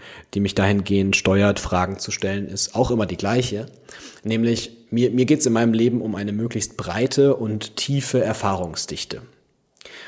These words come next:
Also ich möchte möglichst breite Erfahrungen machen, also sehr vielschichtig, vielseitig und dann aber auch sehr tief, also möglichst intensiv und,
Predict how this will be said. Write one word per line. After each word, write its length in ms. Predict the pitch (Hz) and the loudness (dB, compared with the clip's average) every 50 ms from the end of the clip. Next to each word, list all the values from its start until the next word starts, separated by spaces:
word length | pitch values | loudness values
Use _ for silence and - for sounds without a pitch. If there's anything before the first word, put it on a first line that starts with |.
| - - | -14 -10
Also 60 | 165 | -6
ich 60 | 92 | -2
möchte 200 | 113 110 104 - | -2 -2 0 0
möglichst 440 | 101 104 120 120 - - - - - | 0 0 0 0 0 -4 -6 -6 -6
breite 420 | - - - - 85 135 - - 110 | -6 -6 -4 -2 -2 0 2 2 2
Erfahrungen 600 | 120 120 - 127 120 123 117 123 131 135 139 135 | 2 0 0 0 0 2 4 4 4 4 2 0
machen, 260 | 139 147 - 190 165 | -2 -4 -4 -6 -6
also 180 | 104 82 82 | -6 -6 -10
sehr 320 | 76 71 69 - 90 80 - | -12 -14 -10 -8 -8 -8 -8
vielschichtig, 1080 | - - - - - - 123 123 127 139 139 139 - - - 147 - - - 139 135 - | -10 -16 -18 -16 -10 -4 0 2 4 4 4 2 0 -2 -2 -4 -4 -4 -4 -6 -6 -4
vielseitig 680 | - - 135 127 120 127 117 117 123 120 - 190 - | 0 0 2 2 4 2 2 2 0 -2 -2 -6 -2
und 100 | - 123 | -2 0
dann 100 | 117 113 | 0 2
aber 120 | 120 117 117 | 2 2 2
auch 140 | 123 - 123 | 0 2 2
sehr 220 | 127 135 135 135 | 4 4 4 4
tief, 320 | - - 196 143 - - | 4 2 2 2 2 -2
also 200 | - 85 90 - | -4 -6 -4 -6
möglichst 360 | 98 101 107 107 - 107 - - | -4 -4 -6 -6 -6 -6 -4 -4
intensiv 580 | 107 - - 104 101 98 - 107 117 - - | -4 -4 -2 -2 -2 -2 -4 -4 -8 -10 -10
und, 240 | - - 98 - | -12 -12 -12 -14